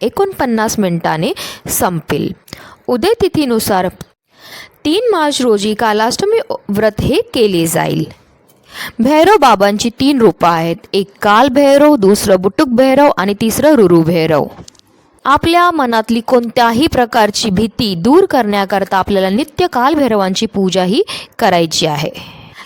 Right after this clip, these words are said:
कालाष्टमीचे व्रत केल्यामुळे शत्रुदोष, ग्रहदोष, त्याचबरोबर अकाल मृत्यूचं भय देखील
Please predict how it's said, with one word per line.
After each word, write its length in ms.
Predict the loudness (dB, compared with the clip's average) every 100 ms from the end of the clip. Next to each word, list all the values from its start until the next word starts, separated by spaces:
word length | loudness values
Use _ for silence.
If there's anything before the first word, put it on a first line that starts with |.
| _
कालाष्टमीचे 760 | 2 4 4 2 0 0 2 2
व्रत 300 | 2 0 -2
केल्यामुळे 720 | -2 0 2 2 2 2 2 0 -8 -4
शत्रुदोष, 960 | 0 0 0 0 2 4 4 4 0
ग्रहदोष, 800 | 0 0 2 2 2 2 2 0 -2
त्याचबरोबर 720 | 0 0 0 0 0 2 0 -2
अकाल 360 | -6 -2 -2 0
मृत्यूचं 640 | 0 -2 -2 -4 -2 -2
भय 280 | -2 -2 0
देखील 380 | -2 -2 -2